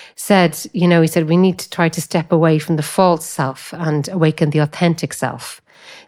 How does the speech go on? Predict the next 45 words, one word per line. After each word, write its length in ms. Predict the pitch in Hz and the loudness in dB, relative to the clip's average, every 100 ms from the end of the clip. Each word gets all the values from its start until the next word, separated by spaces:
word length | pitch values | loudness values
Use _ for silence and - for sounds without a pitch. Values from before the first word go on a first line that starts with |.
| - | -6
Because 400 | 185 - 185 170 | -4 2 2 4
sometimes 800 | 202 202 - 196 180 170 160 - _ _ _ _ | 2 2 4 4 4 2 -2 -10 _ _ _ _
we 100 | - | 0
can 140 | 208 202 | 4 4
be 60 | |
very 180 | 190 196 | 6 4
critical 420 | 185 233 220 196 | 4 2 4 4
of 120 | 170 151 | 2 2
ourselves 420 | 143 - 147 135 | -2 0 0 2
and 120 | 170 | 4
want 220 | 175 185 - | 4 2 -2
to 80 | |
be 180 | 175 180 | -2 0
somebody 360 | 170 170 156 147 | 0 -2 0 0
else. 260 | 127 135 - | -2 -6 -2
And 80 | |
that's 160 | 170 165 | -2 0
not 100 | 185 | -2
what 80 | 170 | -2
this 140 | 156 147 | -4 -4
is 60 | |
about. 440 | 139 135 123 - - _ _ _ - - | -4 -4 -4 -8 -16 _ _ _ -20 -8
It's 140 | 170 - | -6 0
being 160 | 185 | 4
able 260 | 185 202 180 | 4 4 0
to 220 | - 170 | 0 2
in-, 160 | 165 - | 2 0
inhabit 720 | 170 165 156 165 185 175 - | 0 2 0 0 0 -2 0
your 100 | 156 | 2
own 340 | 165 170 165 | 4 4 2
person, 480 | 151 - 156 - 117 - _ - - _ | 0 -2 -4 -6 -12 -12 _ -20 -20 _
but 300 | - 170 156 | 2 2 2
wanting 460 | 170 175 175 160 165 | 0 2 2 2 0
to 100 | - | -2
be 100 | - | -2
the 80 | 151 | 2
better 260 | 156 143 151 | 2 2 2
version 380 | 147 131 - | 0 -2 -4
or 120 | 143 156 | -2 -2
the 80 | |
best 280 | 143 160 - | -2 -4 -4
version 300 | - 120 - | -10 -10 -8
of 80 | 135 | -8
that 160 | 127 - | -8 -10
person. 360 | - - 151 | -12 -12 -14